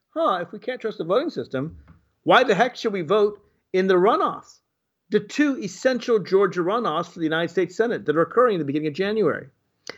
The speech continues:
So now the Republicans are tied in knots. They're like, "No, if people believe Donald Trump, they won't vote, and the Democrats will take over the Senate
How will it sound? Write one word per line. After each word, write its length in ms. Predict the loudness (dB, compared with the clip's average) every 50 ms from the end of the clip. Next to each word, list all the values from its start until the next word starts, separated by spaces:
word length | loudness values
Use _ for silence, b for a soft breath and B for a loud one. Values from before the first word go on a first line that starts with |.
| B -2
So 100 | 0 2
now 320 | 2 4 4 6 6 4 4
the 60 | 2
Republicans 540 | 0 0 0 0 0 0 0 -2 -2 -2 -2
are 80 | -2
tied 340 | -4 -4 -4 -2 -2 0 0
in 120 | 0 2 2
knots. 420 | 4 4 4 2 -2 -6 -14 -20 _ _ _ _ _ 0
They're 100 | 2 4
like, 220 | 4 2 2 0
"No, 400 | 2 4 6 6 6 6 4 4
if 160 | 2 0 -2
people 200 | -6 -8 -8 -8
believe 400 | -4 -2 -2 -2 -2 -4 -4 -2
Donald 320 | 0 0 2 2 0 -4 -6
Trump, 380 | -4 0 2 2 2 0 -2 b b b b -2
they 120 | -2 0
won't 300 | 0 0 -2 -4 -2 2
vote, 400 | 6 6 6 4 2 -4 -14 -20 _ _ _ -10
and 80 | -8
the 60 | -6
Democrats 600 | 0 0 0 0 0 -2 -2 -2 -2 -2 -2 -6
will 100 | -12 -16
take 220 | -10 -10 -10 -8 -6
over 160 | -8 -8 -8
the 100 | -8 -10
Senate 480 | -10 -8 -10 -8 -6 -6 -8 -8 -10 _